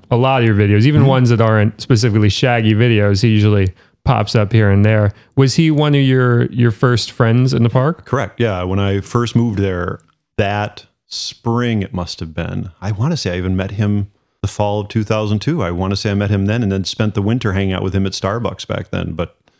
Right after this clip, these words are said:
Speaker 2: yeah, I was with this girl, Vanessa, who was my friend, uh, who was a fan. And then when she said, "Oh, you're moving to New York, we should hang out. I'd love to meet you." And so we hung out. She was a photographer. And we would, when we went to Union, she told me that she thought he was cute.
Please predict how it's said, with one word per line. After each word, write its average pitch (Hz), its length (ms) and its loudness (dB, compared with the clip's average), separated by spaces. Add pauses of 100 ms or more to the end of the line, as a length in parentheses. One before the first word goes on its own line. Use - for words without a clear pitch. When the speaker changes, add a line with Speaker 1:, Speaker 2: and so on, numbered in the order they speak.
(280)
Speaker 2:
yeah, 123 120 -2
I 101 40 -4
was 98 160 -6
with 92 140 -4
this 92 160 -6
girl, 98 360 -4
Vanessa, 95 420 -4
who 90 100 -2
was 87 140 -6
my 87 120 -4
friend, 90 540 -6 (400)
uh, 87 200 -4
who 98 300 -2
was 92 220 -6
a 92 100 -6
fan. 123 580 -4
And 98 80 -2
then 98 80 -2
when 104 80 -2
she - 160 -6
said, 101 200 -4
"Oh, 135 120 -4
you're 143 120 -2
moving 113 240 0
to 110 60 0
New 107 60 0
York, 120 220 -2
we 110 100 0
should 98 140 -4
hang 101 220 0
out. 117 160 0
I'd 90 100 -4
love 92 140 -4
to 98 40 -2
meet 104 260 -4
you." 92 120 -4
And 90 100 -8
so - 120 -6
we 92 100 -4
hung 95 180 -2
out. 92 200 -6
She - 80 -4
was 92 160 -4
a 87 40 -8
photographer. 92 720 -6 (340)
And 90 240 -4
we 85 80 -4
would, 87 260 -6
when 95 140 -4
we 92 80 -2
went 110 200 -2
to 117 60 -2
Union, 98 440 -2
she 95 240 -6
told 95 240 -4
me 92 80 -2
that 87 100 -6
she - 140 -8
thought 98 200 -4
he 90 60 -6
was 90 160 -6
cute. - 460 -6